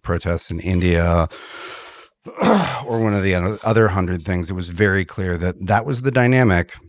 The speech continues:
right? This is the, um, you know, a propo-, um, how should we say, a proposed order,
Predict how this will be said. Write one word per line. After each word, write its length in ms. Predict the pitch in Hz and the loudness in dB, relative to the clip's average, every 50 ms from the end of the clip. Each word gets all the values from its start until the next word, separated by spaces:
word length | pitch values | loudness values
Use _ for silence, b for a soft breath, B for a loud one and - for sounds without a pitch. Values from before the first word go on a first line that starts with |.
| - - - | -20 -10 -6
right? 280 | 95 90 92 92 92 - - - - - - B B B B B B B B B B B B B B - - _ _ _ _ - _ _ - - - 98 - 143 _ _ B B B B B B _ - | -4 -2 -2 -2 -2 -4 -8 -18 -20 -20 -20 B B B B B B B B B B B B B B -20 -20 _ _ _ _ -20 _ _ -20 -20 -18 -16 -16 -16 _ _ B B B B B B _ -10
This 240 | - 95 101 - - | -4 -4 -2 0 0
is 160 | 101 90 - | -2 -2 0
the, 360 | - 95 92 90 90 87 85 82 85 101 143 151 - | 2 4 4 4 4 4 2 0 -4 -10 -12 -8 -4
um, 320 | 101 98 92 92 95 104 127 131 160 120 104 - | -2 -2 0 0 -2 -4 -6 -10 -14 -14 -12 -4
you 140 | - 110 104 | 0 2 4
know, 200 | 92 87 85 82 - _ 165 151 135 117 | 4 4 2 0 -2 _ -18 -12 -6 -4
a 260 | 110 110 - - 107 | -4 -2 0 -2 -2
propo-, 420 | - - 104 - - 120 113 110 - - | 0 -2 -4 -2 0 -2 -2 -2 -2 -2
um, 360 | 107 101 95 90 87 85 85 | 2 4 4 4 2 0 -2
how 100 | 73 95 | -4 -6
should 140 | 95 - 110 | -4 -2 -4
we 60 | 95 | -4
say, 140 | - 113 95 | -4 -4 -4
a 100 | 73 92 | -4 -6
proposed 600 | - - 117 - - - 123 123 127 123 110 - - | -2 -2 -2 -2 2 2 2 4 4 2 0 -4 -8
order, 560 | - 101 98 104 98 101 101 98 98 98 95 | -4 0 2 2 4 4 4 6 4 4 2